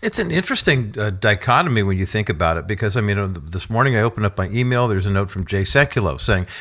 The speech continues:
"Hey, praise God, we're actually making some progress now. This is a bit of a, you know,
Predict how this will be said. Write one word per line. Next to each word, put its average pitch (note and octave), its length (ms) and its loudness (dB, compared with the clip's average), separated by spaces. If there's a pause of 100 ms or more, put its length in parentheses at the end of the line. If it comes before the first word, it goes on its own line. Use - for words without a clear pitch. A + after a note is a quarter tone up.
"Hey, C3+ 240 6
praise G2+ 340 2
God, C#3 400 6
we're A2 140 4
actually A2+ 240 2
making G#2+ 300 -2
some - 160 -8
progress C3 520 4
now. A#2 300 0
This G2+ 180 -2
is G2 140 -4
a F#2 40 -2
bit G2+ 200 0
of F#2 100 -2
a, F2+ 160 0
you F#2 80 -2
know, F2 140 -2